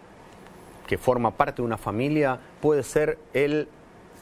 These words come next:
fusible que salta de una familia disfuncional. Por eso el acompañamiento es fundamental y por eso también siempre aconsejamos desde este espacio, desde Seres Libres,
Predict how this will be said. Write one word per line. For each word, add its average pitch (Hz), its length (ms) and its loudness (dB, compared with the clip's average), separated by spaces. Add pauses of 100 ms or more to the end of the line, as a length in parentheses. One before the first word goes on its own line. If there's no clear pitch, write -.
(300)
fusible 135 720 0
que 95 100 -6
salta 107 460 0
de 95 40 -6
una 95 140 -4
familia 95 460 -4
disfuncional. 78 720 -8 (1040)
Por 117 100 4
eso 143 160 2
el 127 80 4
acompañamiento 101 560 -2
es - 60 -4
fundamental 104 580 0
y 143 60 -8
por 143 140 0
eso 170 140 -2
también 139 500 0
siempre 151 360 -2
aconsejamos 104 680 -2
desde 92 320 -2
este 131 180 -4
espacio, 123 460 -4
desde 92 160 -6
Seres 131 260 -2
Libres, 95 320 -4